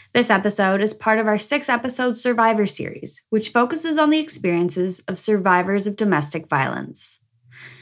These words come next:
In this episode, Cheryl talks about her previous abusive marriage and how this led her to stay in a women's shelter in Barrie, Ontario, with her two young children. We talk about the services that she was able to access while in shelter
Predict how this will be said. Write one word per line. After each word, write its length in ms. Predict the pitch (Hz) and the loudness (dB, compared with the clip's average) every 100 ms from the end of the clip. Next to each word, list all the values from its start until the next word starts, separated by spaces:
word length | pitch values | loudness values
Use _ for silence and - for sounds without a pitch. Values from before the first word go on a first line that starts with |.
| - | -6
In 120 | - | 2
this 180 | 233 240 | 2 4
episode, 600 | 233 208 208 202 190 190 - - | 2 2 0 0 0 -2 -8 -18
Cheryl 360 | - - 254 311 | -4 0 2 2
talks 280 | 262 220 - | 0 0 0
about 220 | 226 220 | 2 2
her 60 | 220 | -2
previous 500 | - 233 226 254 262 | -2 0 2 2 0
abusive 480 | 226 220 214 240 | 0 0 0 0
marriage 540 | 202 175 165 175 - - - - | 2 2 2 -2 -6 -12 -16 -2
and 100 | 214 | 0
how 200 | 208 226 | 4 4
this 240 | 277 - | 2 2
led 160 | 202 190 | 2 2
her 160 | 202 | 0
to 80 | 214 | 0
stay 420 | 214 - 202 190 | -2 0 0 2
in 120 | 190 196 | 0 0
a 40 | |
women's 400 | 190 214 240 247 | 2 2 2 2
shelter 380 | 175 160 165 165 | 0 -2 -2 -4
in 240 | 170 185 | 0 0
Barrie, 340 | 196 185 196 214 | 0 2 2 2
Ontario, 720 | 233 220 175 165 156 160 170 | 2 0 -2 0 0 0 -2
with 160 | 208 208 | -2 0
her 80 | 202 | -2
two 280 | - 220 | 0 2
young 300 | 220 185 180 | 4 4 2
children. 540 | 175 - 160 143 135 190 _ _ _ _ - - - | 0 -2 -2 -4 -4 -8 _ _ _ _ -20 -20 -6
We 80 | 214 | 0
talk 220 | 214 208 | 2 2
about 220 | 208 196 | 2 0
the 100 | 196 | 0
services 640 | 190 - 247 254 254 262 254 | -4 0 2 2 0 0 2
that 160 | 226 - | 0 0
she 140 | 240 | 0
was 160 | 220 208 | 0 0
able 240 | 190 190 | 0 -2
to 180 | 175 - | -2 2
access 480 | 233 254 302 294 - | 2 2 0 0 0
while 180 | 262 | 2
in 120 | 262 254 | 2 2
shelter 480 | 240 226 247 269 | 2 2 0 -2